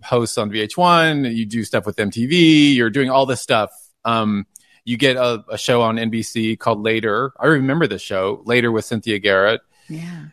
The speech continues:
Speaker 1: It was like the, a, a late night talk show. I think it was the first late night talk show with a woman, right?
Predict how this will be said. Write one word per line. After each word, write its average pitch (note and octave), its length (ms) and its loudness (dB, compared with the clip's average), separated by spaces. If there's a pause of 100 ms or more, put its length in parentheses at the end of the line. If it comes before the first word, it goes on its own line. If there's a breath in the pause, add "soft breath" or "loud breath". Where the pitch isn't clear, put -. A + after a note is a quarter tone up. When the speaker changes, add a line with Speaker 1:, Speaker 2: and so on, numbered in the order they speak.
Speaker 1:
It B2 60 0
was B2 140 2
like C3 140 2
the, B2+ 100 2
a, A#2+ 240 0 (220)
a B2 80 -4
late B2+ 260 0
night B2+ 220 -2
talk B2 260 0
show. A2+ 120 -2
I A#2+ 60 0
think F3 120 2
it - 20 2
was E3+ 120 2
the C#3 60 -2
first C#3+ 280 0
late B2 180 -2
night A2+ 180 -6
talk A#2 260 -2
show G#2 360 2
with G2+ 340 -6
a G#2+ 60 -4 (160)
woman, B2 320 0
right? A2 340 -4